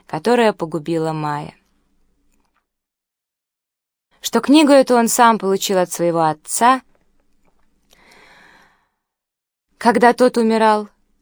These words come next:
а тот от деда, и что, когда настанет его черед умирать, должен был и он передать рукопись своему сыну, который также должен был сделаться жрецом и хранить её, и что так должно было продолжаться, покуда великий индейский бог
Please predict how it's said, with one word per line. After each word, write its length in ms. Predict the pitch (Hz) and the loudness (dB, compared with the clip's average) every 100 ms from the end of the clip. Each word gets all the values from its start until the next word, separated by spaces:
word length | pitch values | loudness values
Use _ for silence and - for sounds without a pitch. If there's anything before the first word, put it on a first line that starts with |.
| - | -4
а 120 | 214 | 0
тот 200 | 320 302 | 0 2
от 160 | 214 160 | 0 -2
деда, 380 | 156 160 - - _ _ _ _ - - | -6 -6 -8 -16 _ _ _ _ -20 -12
и 20 | - | -6
что, 140 | 226 | -2
когда 320 | 233 214 294 | 0 2 4
настанет 560 | 254 233 - 240 233 - | 4 2 2 2 2 0
его 160 | 214 | 0
черед 420 | 208 - 208 185 - | 0 -2 -2 -2 -6
умирать, 580 | 175 170 196 247 - - _ _ _ _ - | -6 -2 0 0 -4 -14 _ _ _ _ 0
должен 400 | 285 311 269 233 | 4 4 4 2
был 200 | 247 233 | 2 4
и 20 | |
он 200 | 208 190 | 2 0
передать 400 | 185 175 180 196 | -2 0 0 2
рукопись 460 | 233 220 185 180 | -2 -2 -8 -6
своему 320 | - 175 180 180 | -4 -4 -4 -4
сыну, 480 | - 165 151 151 _ _ _ | -6 -6 -8 -12 _ _ _
который 340 | - 220 254 | -4 2 2
также 420 | 247 233 208 175 175 | 4 2 2 -2 -2
должен 400 | 233 214 208 170 | 0 0 -2 -4
был 120 | 170 | -6
сделаться 480 | 156 202 190 - 170 | -2 -2 -2 -6 -8
жрецом 540 | 156 160 - 208 208 | -8 -8 -4 -2 -2
и 40 | |
хранить 520 | 185 180 170 156 - 160 | -2 -4 -4 -6 -10 -12
её, 140 | 156 - _ _ _ - - - | -14 -20 _ _ _ -20 -20 -14
и 60 | 202 | -6
что 180 | - 233 | -2 0
так 300 | 269 277 233 | 2 2 2
должно 400 | 208 208 214 220 | 0 0 -2 -2
было 180 | 196 180 | -2 -2
продолжаться, 880 | 175 170 165 170 214 226 - 208 - - - _ | -2 -2 -2 0 0 0 -8 -12 -16 -20 -20 _
покуда 320 | 220 269 247 | -4 0 2
великий 600 | 233 233 226 254 - 202 | 2 2 2 0 -2 -6
индейский 680 | - 202 190 226 220 - 180 | -2 -2 0 0 -2 -4 -6
бог 380 | 175 185 208 - | -4 -2 -2 -4